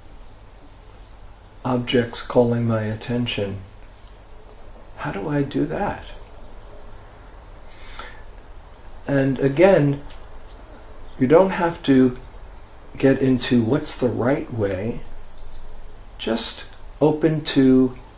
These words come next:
whatever is calling you, and sometimes there might be one particular object,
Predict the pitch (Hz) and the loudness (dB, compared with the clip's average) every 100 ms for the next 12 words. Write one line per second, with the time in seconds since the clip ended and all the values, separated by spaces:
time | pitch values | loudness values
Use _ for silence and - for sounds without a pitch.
0 | - - - - 135 127 - 143 147 156 | -16 -14 -10 0 2 4 4 4 6 6
1 | 143 - - - - - - - - 127 | 6 2 -10 -16 -18 -20 -20 -6 2 6
2 | 123 120 120 120 113 - - - - - | 6 6 4 2 -2 -6 -8 -14 -18 -20
3 | - - - 247 269 156 123 110 104 110 | -20 -12 -2 2 4 4 2 2 2 0
4 | - - - - 139 139 - - 226 160 | -4 -10 -12 -2 0 0 -2 -4 -2 0
5 | 139 139 135 123 117 113 107 107 98 95 | 0 0 2 4 6 4 2 0 0 0
6 | 95 120 156 180 175 - - - - - | 2 2 2 0 -6 -14 -18 -18 -18 -18
7 | - - 131 - 139 - 160 160 156 160 | -16 -4 -4 -2 -4 -2 -2 0 -2 -6
8 | - - - - - - - - - - | -12 -16 -18 -18 -18 -18 -20 -20 -20 -10
9 | 110 131 143 - 254 - | -4 -4 0 0 -2 -6